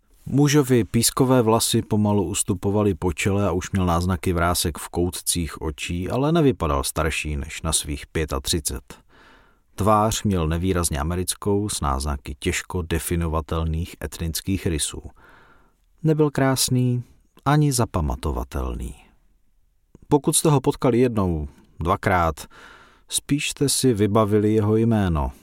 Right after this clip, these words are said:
než vzhled. „Vyplatí se někdy to čekání?“ zeptal se bez známky humoru.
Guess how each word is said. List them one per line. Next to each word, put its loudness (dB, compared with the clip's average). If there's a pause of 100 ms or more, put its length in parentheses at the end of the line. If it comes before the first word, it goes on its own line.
než -4
vzhled. -4 (1300)
„Vyplatí 2
se 4
někdy 2
to 2
čekání?“ -2 (680)
zeptal -2
se -2
bez -2
známky -2
humoru. -2